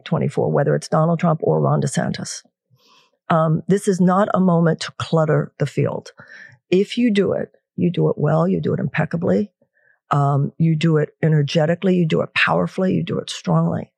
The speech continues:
If I feel called in my heart, and that would, my f-, whether or not I'm called in my heart has a lot to do with such things as what you just said. I, I don't in any way underestimate how important that is. Thank you. Um,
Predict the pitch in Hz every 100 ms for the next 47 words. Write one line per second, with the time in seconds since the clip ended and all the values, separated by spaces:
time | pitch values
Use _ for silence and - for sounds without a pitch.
0 | _ _ _ _ _ _ _ _ - 233
1 | 285 - - - 190 175 170 - 175 170
2 | 170 160 156 156 185 - - - _ _
3 | _ _ _ - 160 160 170 - 160 165
4 | - _ _ 151 165 196 190 - - _
5 | - 180 196 196 185 170 165 170 165 160
6 | 156 160 143 151 143 143 151 139 147 147
7 | 147 156 - - - 143 - - - -
8 | - - 151 - 156 - - - - -
9 | _ - - - - _ - 147 143 165
10 | 156 143 - 147 - 135 143 - - 135
11 | 147 139 143 139 139 - - - 170 165
12 | 196 - - - - - - _ - -
13 | - - - 151 143 147